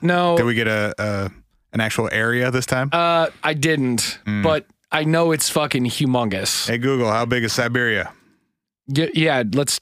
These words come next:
Speaker 1: let's do that so we don't get angry emails.
Speaker 2: <laughs>
Speaker 1: They weren't
Speaker 2: No, no
Speaker 1: angry.
Speaker 2: one was
Speaker 1: They were
Speaker 2: angry.
Speaker 1: kind emails. I'm just
Speaker 2: Uh, five, roughly five million square miles.
Speaker 1: Five million
Speaker 2: <laughs>
Speaker 1: square miles.
Speaker 2: And the photo that Google shows you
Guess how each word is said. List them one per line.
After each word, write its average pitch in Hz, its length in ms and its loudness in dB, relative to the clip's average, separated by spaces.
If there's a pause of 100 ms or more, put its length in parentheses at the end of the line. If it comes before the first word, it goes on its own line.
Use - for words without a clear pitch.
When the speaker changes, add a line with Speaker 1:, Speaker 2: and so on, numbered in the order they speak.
Speaker 1:
let's 147 220 -2
do 131 160 0
that 110 180 0
so 135 140 0
we 123 100 0
don't 117 160 0
get 117 180 0
angry 110 360 0
emails. 104 400 -4
Speaker 2:
<laughs> - 100 -18 (140)
Speaker 1:
They 170 60 2
weren't 220 180 4
Speaker 2:
No, 208 60 2
no 202 160 4
Speaker 1:
angry. 233 60 4
Speaker 2:
one 240 100 4
was 240 100 0
Speaker 1:
They 147 240 2
were 165 120 4
Speaker 2:
angry. - 100 0
Speaker 1:
kind 151 240 0
emails. 127 340 0
I'm 127 140 0
just 127 120 0
Speaker 2:
Uh, 147 520 2
five, 196 1040 0 (300)
roughly 190 280 0
five 151 520 -2
million 156 520 0
square 120 400 0
miles. 87 420 -4
Speaker 1:
Five 139 440 -2
million 123 760 2
Speaker 2:
<laughs> - 80 -2
Speaker 1:
square 104 260 0
miles. 85 360 -4 (160)
Speaker 2:
And 185 140 0
the 151 80 0
photo 202 400 0
that 151 140 0
Google 165 280 0
shows 175 300 -2
you 202 220 0